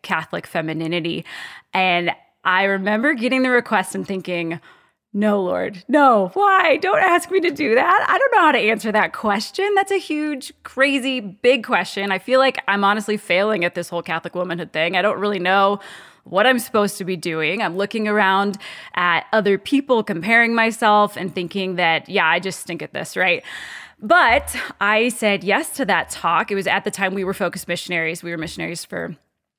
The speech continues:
eleven years. So at the time we were missionaries and, um, you know, just fully into the mission. And so I thought, you know, if they think I can do it, then I, I can do it.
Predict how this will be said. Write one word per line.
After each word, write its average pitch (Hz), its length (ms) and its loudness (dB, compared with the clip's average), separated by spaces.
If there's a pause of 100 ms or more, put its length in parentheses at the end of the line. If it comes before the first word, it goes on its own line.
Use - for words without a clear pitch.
(100)
eleven 233 360 2
years. 175 240 -4
So 147 120 -6
at 214 120 0
the 233 60 -2
time 247 280 -2
we 233 100 -2
were 208 120 -2
missionaries 170 760 -4
and, 170 520 -6
um, 160 400 -14 (240)
you 254 140 0
know, 208 80 2
just - 280 -8
fully 311 360 -2
into 208 280 -2
the 180 120 -2
mission. 165 400 -6
And 175 120 -6
so 175 120 -2
I 180 60 0
thought, 180 240 -2
you 202 60 -6
know, 214 120 0
if - 160 -6
they 202 260 -2
think 359 260 -4
I 277 120 4
can 277 160 -4
do 208 180 -2
it, - 180 -2 (520)
then 214 260 2
I, 190 380 2
I 208 80 -2
can 220 160 -2
do 196 160 2
it. - 120 -8